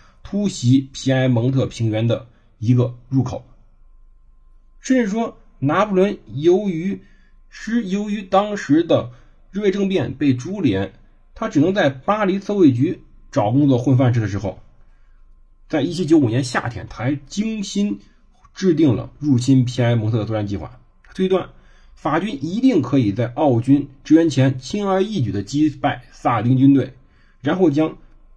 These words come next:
赶来援助的奥军赶回之前的曼图亚以及特兰提诺，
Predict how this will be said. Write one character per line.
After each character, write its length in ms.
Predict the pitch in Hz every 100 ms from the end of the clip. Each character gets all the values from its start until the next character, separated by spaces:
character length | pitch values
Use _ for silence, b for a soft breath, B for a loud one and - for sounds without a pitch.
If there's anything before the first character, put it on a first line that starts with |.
| _ -
赶 320 | 143 123 123
来 280 | 143 165 -
援 400 | - 120 127 151
助 100 | 160
的 100 | 135
奥 220 | 107 131 110
军 260 | 127 127 -
赶 340 | 135 107 101
回 300 | 110 143 139 - - -
之 200 | 147 143
前 260 | 131 110
的 180 | 127 117 -
曼 360 | 131 139 107
图 180 | 95 110
亚 280 | 127 123 - b b
以 100 | 107
及 240 | 101 113 - -
特 120 | -
兰 160 | 113 117
提 120 | 104
诺， 220 | 107 -